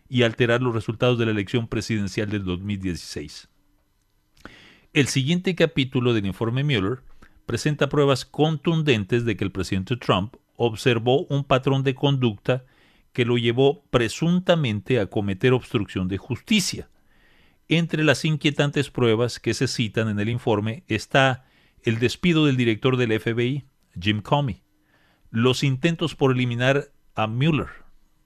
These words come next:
por retirarlo de la investigación, las amenazas o las condenas públicas en contra de los testigos de cargo, y al contrario, las promesas de gratificación o recompensa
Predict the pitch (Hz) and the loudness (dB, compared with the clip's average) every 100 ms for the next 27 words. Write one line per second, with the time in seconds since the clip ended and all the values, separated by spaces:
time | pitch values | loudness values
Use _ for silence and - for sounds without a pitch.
0 | _ - 104 107 135 131 143 131 113 107 | _ -2 -2 0 0 2 2 2 0 -2
1 | 110 110 - 120 113 147 151 131 _ _ | -2 -4 -4 -4 -4 -6 -8 -12 _ _
2 | _ _ _ _ _ _ - 120 139 135 | _ _ _ _ _ _ -4 0 0 0
3 | 139 170 165 175 143 143 123 - 120 139 | 2 2 2 0 0 0 0 -2 -2 0
4 | 143 - 147 143 143 135 131 120 101 135 | -2 0 2 2 2 0 0 -2 -2 0
5 | 135 127 123 113 110 - - 123 - 170 | 0 2 0 0 -4 -8 -6 -6 -4 -2
6 | 160 139 135 139 156 147 143 117 _ _ | 0 0 0 0 2 0 -2 -10 _ _
7 | _ _ _ _ _ _ _ 139 135 127 | _ _ _ _ _ _ _ 2 2 2
8 | 151 139 160 139 160 - _ 113 123 117 | 0 2 2 2 0 -6 _ -2 0 0
9 | - 131 151 - 147 139 131 131 131 127 | 0 2 2 0 0 0 2 2 0 -2
10 | 131 131 117 143 143 151 - 120 143 185 | -2 -2 -2 2 0 0 0 2 2 0
11 | 170 147 139 123 113 170 | 0 0 2 2 0 -6